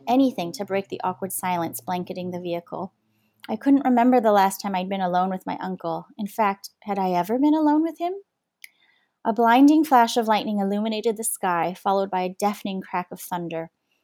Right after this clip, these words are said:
I gasped without thinking, my hand shooting out to grab my uncle's arm. He looked over at me in surprise. "Sorry," I croaked, clearing my throat and removing my hand. "That just surprised me. We don't have this kind of storm in California."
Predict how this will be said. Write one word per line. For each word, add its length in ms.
I 80
gasped 640
without 340
thinking, 460
my 120
hand 300
shooting 380
out 160
to 100
grab 220
my 160
uncle's 360
arm. 340
He 160
looked 220
over 200
at 140
me 140
in 100
surprise. 720
"Sorry," 720
I 120
croaked, 480
clearing 360
my 120
throat 360
and 100
removing 420
my 160
hand. 460
"That 180
just 540
surprised 600
me. 260
We 160
don't 240
have 220
this 160
kind 220
of 60
storm 300
in 80
California." 800